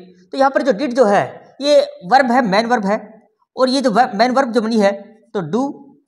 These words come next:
did और done, ये तीनों फॉर्म में हैं। जैसे do करना, did सेकंड फॉर्म और done थर्ड फॉर्म, ये चेक कर लेना।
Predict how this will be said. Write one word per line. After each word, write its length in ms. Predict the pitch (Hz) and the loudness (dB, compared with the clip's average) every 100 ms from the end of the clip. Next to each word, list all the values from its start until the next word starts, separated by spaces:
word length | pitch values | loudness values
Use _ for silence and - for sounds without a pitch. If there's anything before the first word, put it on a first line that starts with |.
| _ - 147 | _ -16 -8
did 260 | 156 226 220 - - _ - | -6 -4 -6 -10 -20 _ -6
और 200 | 175 170 | -2 0
done, 200 | 160 160 120 - - _ _ _ - | 0 -2 -4 -14 -20 _ _ _ -18
ये 60 | |
तीनों 280 | 180 202 214 | -12 -8 -6
फॉर्म 240 | 214 180 185 | -4 -4 -4
में 80 | |
हैं। 360 | 165 143 - - | -6 -8 -14 -20
जैसे 280 | 175 175 135 | -10 -8 -6
do 160 | 196 220 | -8 -6
करना, 500 | 170 185 208 - 123 | -4 -4 -6 -12 -10
did 180 | 156 185 | -8 -8
सेकंड 320 | - 170 170 | -8 -8 -8
फॉर्म 200 | 165 202 208 - _ | -6 -8 -10 -20 _
और 120 | - 139 | -8 -6
done 240 | 185 - | -8 -8
थर्ड 160 | 175 170 | -12 -10
फॉर्म, 160 | 156 | -10
ये 60 | 151 | -10
चेक 240 | 151 160 | -12 -14
कर 60 | 131 | -12
लेना। 260 | 117 107 | -12 -12